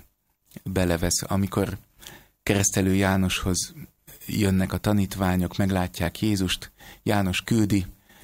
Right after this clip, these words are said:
őket szinte hozzá, "Nézzétek, az Isten báránya", ők a nyomába szegődnek. Aztán ilyettükben hirtelen azt mondják, "Mester, hol laksz?" Akkor Jézus elhívja őket, és még azt is megjegyzi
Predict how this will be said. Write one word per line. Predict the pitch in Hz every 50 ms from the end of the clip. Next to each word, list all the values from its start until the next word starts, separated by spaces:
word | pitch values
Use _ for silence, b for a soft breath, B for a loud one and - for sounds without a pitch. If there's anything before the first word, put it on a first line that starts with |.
| B B B
őket | - 98 98 95 - 95 90
szinte | - - - 95 92 87 - 90
hozzá, | 90 92 90 80 95 90
"Nézzétek, | 90 98 98 92 87 98 92 - 95 90 -
az | 87
Isten | 90 87 - - 85 87 87
báránya", | 92 101 98 92 92 90 90 92 90
ők | 90 87 90 -
a | 90
nyomába | 95 101 98 95 92 90 87 87
szegődnek. | - - 92 87 90 90 87 90 90 87 - - - B B B B B B B B B B B B B B B B B B _
Aztán | - 98 - - - 92 92 90 82 - - - _ _ _
ilyettükben | - - 104 101 92 87 - - - 85 - - 95 92 92 90
hirtelen | 92 92 107 95 92 - 95 90 92 92
azt | 95 92 - -
mondják, | 92 92 92 87 87 -
"Mester, | 98 95 - - 95 90
hol | - 92 98 98 95 95
laksz?" | 95 104 113 117 - - - - - - - _ _ -
Akkor | - - - - 104 98
Jézus | 95 90 87 85 -
elhívja | 104 113 117 117 113 104 104
őket, | 104 101 - 104 110
és | 101 -
még | 113 107 101
azt | 104 101 - -
is | 95 -
megjegyzi | 104 98 92 98 95 92 85 - - 110 104